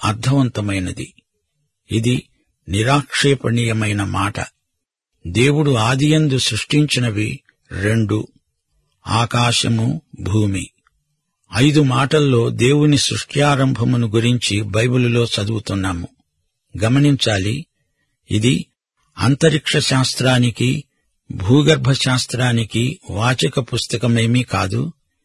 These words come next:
బైబిలు దేవుని వాక్యమని నమ్మేవారికి, విశ్వాసులకు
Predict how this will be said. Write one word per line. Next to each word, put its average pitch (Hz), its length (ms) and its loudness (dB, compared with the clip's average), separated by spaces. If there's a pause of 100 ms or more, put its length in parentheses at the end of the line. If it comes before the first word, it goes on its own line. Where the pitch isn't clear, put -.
(300)
బైబిలు 139 480 2
దేవుని 143 440 4
వాక్యమని 135 720 0
నమ్మేవారికి, 127 880 0 (440)
విశ్వాసులకు 135 920 0